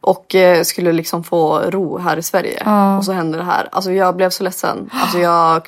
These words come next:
Speaker 1: visste inte vart jag skulle ta vägen. Jag bara
Speaker 2: Nej.
Speaker 1: grät och grät och grät. Och mamman var ensam med barnen också. Pappan
Speaker 2: Mm.
Speaker 1: fanns inte med i bilden.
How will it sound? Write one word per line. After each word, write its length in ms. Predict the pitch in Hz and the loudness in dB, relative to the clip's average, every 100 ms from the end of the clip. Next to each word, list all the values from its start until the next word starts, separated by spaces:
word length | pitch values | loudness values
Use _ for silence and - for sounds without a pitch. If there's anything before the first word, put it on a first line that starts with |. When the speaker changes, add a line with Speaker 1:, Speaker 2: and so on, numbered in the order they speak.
| 180 | -8
Speaker 1:
visste 200 | 180 - | -8 -8
inte 120 | 165 | -6
vart 100 | 170 | -6
jag 80 | 165 | -6
skulle 200 | - 175 | -6 -6
ta 120 | 175 | -4
vägen. 260 | 165 - - | -4 -2 -4
Jag 100 | - | 0
bara 60 | 214 | 4
Speaker 2:
Nej. 80 | |
Speaker 1:
grät 260 | 202 185 196 | 4 2 0
och 60 | 190 | -2
grät 240 | 160 165 | -4 -4
och 60 | 165 | -4
grät. 400 | - - - - - - - | -4 -4 -8 -18 -18 -16 -4
Och 300 | 190 - 208 | -4 -2 -2
mamman 600 | 196 196 190 180 170 170 | 0 2 2 2 0 -2
var 160 | 170 165 | 0 0
ensam 420 | 196 175 - 180 | -2 -4 -2 -2
med 100 | 170 | -2
barnen 280 | 165 165 165 | -2 -2 -4
också. 260 | 180 - - | -8 -6 2
Pappan 200 | 226 208 | 6 6
Speaker 2:
Mm. 160 | 202 | 4
Speaker 1:
fanns 200 | 202 156 | 0 -4
inte 420 | 160 165 165 156 - | -8 -4 -4 -2 -2
med 220 | - 110 | -2 0
i 40 | |
bilden. 440 | 165 170 151 90 | 2 0 0 -4